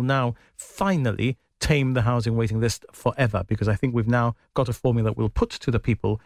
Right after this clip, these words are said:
which will enable us to tame the housing waiting list forever. And that means not just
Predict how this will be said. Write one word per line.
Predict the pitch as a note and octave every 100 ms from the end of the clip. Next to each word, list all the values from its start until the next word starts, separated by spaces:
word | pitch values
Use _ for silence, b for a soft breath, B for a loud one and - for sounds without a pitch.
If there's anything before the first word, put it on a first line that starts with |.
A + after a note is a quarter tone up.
| B
which | B2+ A#2
will | A2+
enable | A#2 A#2 A#2
us | -
to |
tame | - - A#2+
the | A2+
housing | A2 A2 A2+
waiting | G#2+
list | G#2+ -
forever. | A2 G#2+
And |
that | B2+ -
means | D3 B2+ -
not | E3 C3+
just | E3 C3 -